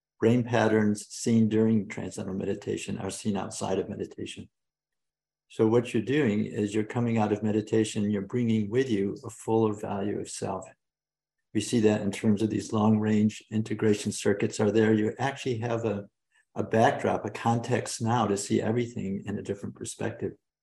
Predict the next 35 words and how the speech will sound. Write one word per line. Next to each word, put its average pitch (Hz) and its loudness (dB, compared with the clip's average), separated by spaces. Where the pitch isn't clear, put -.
So - 2
that 117 6
leads 117 4
to 110 0
changes 110 4
in 104 2
perceived 110 0
stress 120 -2
before - -6
and 98 -10
after. 98 -10
But 123 0
it's 113 -2
from 127 0
the 117 2
fact 127 0
that - -2
T - -2
M 123 2
is 101 0
leading 123 0
to 107 0
a - -2
very 107 0
real 113 -2
experience, 98 -8
and 104 -6
that 98 -6
real 107 0
experience 107 -4
is 107 -14
profoundly 98 -12
changing 98 -12
the 95 -14
physiology. 95 -10